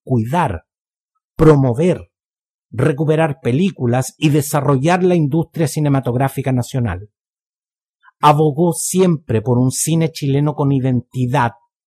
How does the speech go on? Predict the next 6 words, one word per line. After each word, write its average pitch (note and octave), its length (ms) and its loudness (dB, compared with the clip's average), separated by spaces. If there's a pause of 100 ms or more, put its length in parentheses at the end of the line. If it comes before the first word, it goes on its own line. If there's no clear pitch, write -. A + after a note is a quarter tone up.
(320)
porque D3+ 320 0
para C#3+ 300 0
él A#2 360 0 (100)
no C#3+ 300 2
la D#3 140 0
tenía, G#2+ 400 -4